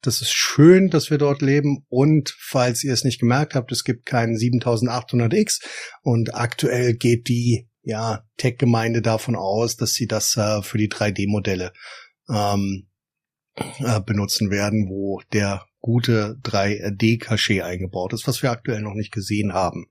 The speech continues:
Ähm, was noch interessant war, ähm, sie haben nach, äh, dem, ähm, X M P-Profile eigentlich, ähm, Intel,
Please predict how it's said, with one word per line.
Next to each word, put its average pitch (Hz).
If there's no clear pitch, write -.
Ähm, 147
was 165
noch 151
interessant 160
war, 196
ähm, 120
sie -
haben 123
nach, 120
äh, 113
dem, 120
ähm, 117
X -
M 127
P-Profile 135
eigentlich, 127
ähm, 117
Intel, 139